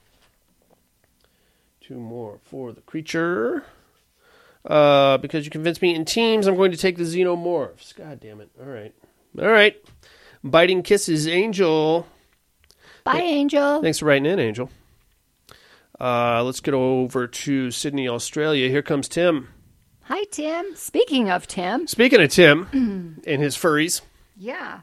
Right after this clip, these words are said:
Speaker 1: Uh, subject line, "Padded Room, good times."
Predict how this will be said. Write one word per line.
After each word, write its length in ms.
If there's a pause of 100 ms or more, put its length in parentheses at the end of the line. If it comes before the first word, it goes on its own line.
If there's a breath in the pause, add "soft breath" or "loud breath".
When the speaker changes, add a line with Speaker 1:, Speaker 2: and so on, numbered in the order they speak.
(280)
Speaker 1:
Uh, 220
subject 460
line, 300
"Padded 320
Room, 320
good 260
times." 720